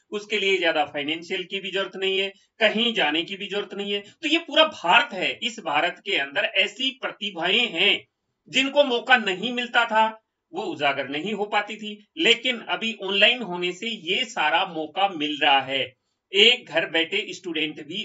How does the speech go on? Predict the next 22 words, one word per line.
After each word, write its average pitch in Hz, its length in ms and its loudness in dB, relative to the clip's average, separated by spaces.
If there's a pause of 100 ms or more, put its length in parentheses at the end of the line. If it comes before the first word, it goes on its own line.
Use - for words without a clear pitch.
अच्छी 202 360 -8
तैयारी 147 380 0 (140)
कर 151 140 2
रहा 139 260 2
है, 127 320 -4 (180)
और 185 160 -6
वो 185 140 -2
अच्छी 262 340 2
तैयारी 185 400 0
कर 165 200 0
रहा 208 240 4
है, 254 240 -2 (220)
इसका 214 520 0
मतलब 175 500 -2 (420)
वो 185 200 0 (260)
अच्छी - 360 -2
तैयारी 180 420 2
करेगा 151 440 -2
तो 202 140 -10
उसमें 180 420 -8
अच्छी - 380 -10
प्रतिभा 151 480 -2